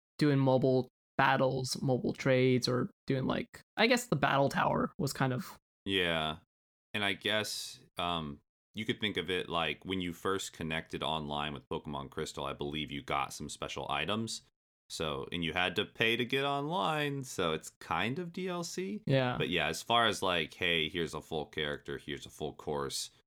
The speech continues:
Speaker 2: uh, Mobile Golf is definitely one of, if not the first that I've ever heard of, at least.
Speaker 1: Mm-hmm. So yeah, that was, um, Mobile Golf. And then, um, as we're talking about,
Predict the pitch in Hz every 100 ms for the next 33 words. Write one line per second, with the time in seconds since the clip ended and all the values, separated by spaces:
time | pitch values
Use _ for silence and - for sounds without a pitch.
0 | _ - 71 64 90 78 71 76 69 -
1 | 69 - 80 - 67 71 69 69 92 104
2 | 80 69 69 - _ _ _ _ - 73
3 | 78 69 - 71 73 64 - 69 67 -
4 | - - - 80 92 71 65 65 69 65
5 | 65 _ - - - - 151 135 120 -
6 | - _ _ _ _ - 220 - - -
7 | 190 202 170 175 160 151 139 135 - -
8 | 156 147 135 120 - 147 127 123 175 -
9 | _ _ _ _ _ - 143 135 131 -
10 | 123 - 160 156 139 131 131 127